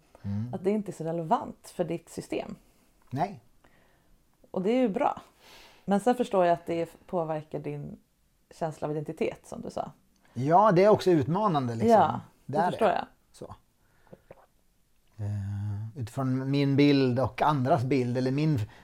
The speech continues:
Speaker 1: min, <laughs> mina idéer om,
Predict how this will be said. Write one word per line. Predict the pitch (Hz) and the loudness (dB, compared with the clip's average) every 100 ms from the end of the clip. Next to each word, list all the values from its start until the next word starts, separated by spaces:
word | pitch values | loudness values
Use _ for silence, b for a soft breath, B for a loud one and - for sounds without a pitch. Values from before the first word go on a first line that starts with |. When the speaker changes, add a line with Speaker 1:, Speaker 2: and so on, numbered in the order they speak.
| b | b
Speaker 1:
min, | 127 170 165 147 139 87 B - | 0 2 2 0 -4 -10 B -20
<laughs> | - - - | -20 -20 -12
mina | - 151 185 160 | 0 2 6 6
idéer | 147 170 147 | 8 8 8
om, | 135 135 | 6 2